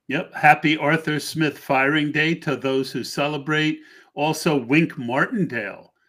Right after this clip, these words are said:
Um, they fired some of his coaches, so he resigned. The Giants are looking for a new defensive coordinator,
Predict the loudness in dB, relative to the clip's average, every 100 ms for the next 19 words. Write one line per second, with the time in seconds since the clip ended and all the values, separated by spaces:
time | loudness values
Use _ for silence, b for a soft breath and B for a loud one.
0 | _ _ -6 -6 -6 -6 -4 -4 2 4
1 | 4 0 -2 -4 -2 -4 -6 -8 -10 -8
2 | -6 -6 -8 -6 -6 -6 -4 -4 -2 -2
3 | 0 0 2 0 -4 -10 b b _ -8
4 | -6 -2 2 2 0 -2 -2 -2 -2 -4
5 | -6 -2 -2 0 -4 -6 -10 -6 -6 -4
6 | -8 -12 -8 -4 -4 -2 -2 0 0 -2